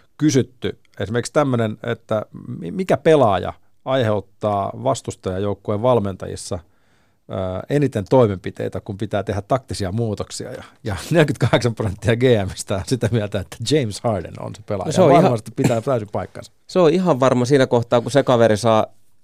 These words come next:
Speaker 2: saa heittomyllysen liikkeelle ja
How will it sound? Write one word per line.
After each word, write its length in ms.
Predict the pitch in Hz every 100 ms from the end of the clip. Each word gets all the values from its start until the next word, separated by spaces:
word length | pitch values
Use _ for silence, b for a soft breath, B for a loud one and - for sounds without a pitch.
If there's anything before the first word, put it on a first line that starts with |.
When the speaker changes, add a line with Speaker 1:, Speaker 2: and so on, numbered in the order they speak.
| _ _ _ b b b b b b _
Speaker 2:
saa 380 | - - 135
heittomyllysen 840 | 127 143 - 120 113 110 107 113 110
liikkeelle 540 | 113 101 - 104 104
ja 140 | 107